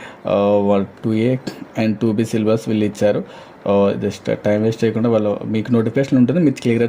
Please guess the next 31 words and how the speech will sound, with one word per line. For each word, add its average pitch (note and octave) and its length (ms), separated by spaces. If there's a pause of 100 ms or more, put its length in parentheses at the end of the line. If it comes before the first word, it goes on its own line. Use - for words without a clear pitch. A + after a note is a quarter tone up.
(100)
చూడొచ్చు. A2+ 340
వన్ B2 320
ఇయర్ B2 200
చైల్డ్ A#2+ 160
డెవలప్‌మెంట్ A#2+ 440
పెడగోగి A2+ 320
సిలబస్ A2 440
ఇది. A#2 200 (800)
తర్వాత A2 240 (440)
అండర్‌స్టాండ్ A2+ 380
లెర్నింగ్, A#2 400
పెడగోగి A2 480 (220)
కన్సర్న్స్, A2 460 (1000)
తర్వాత A2 200
ఈ A2 100
తెలుగు A#2 420
లాంగ్వేజ్, A2+ 480
ఆ, G#2 320 (120)
సిలబస్ A2 360
ఉంటుంది, A2 200
లాంగ్వేజ్ A2 380
వన్ A2 200
పేపర్స్, G#2+ 500
తెలుగు A2+ 200
పేపర్ A2 300
సిలబస్ G#2 380
ఇది. G#2 120
ఉర్దూ, - 1400
హిందీ, G#2 500 (960)
కన్నడ, G#2+ 340 (260)
మళ్ళీ G#2 260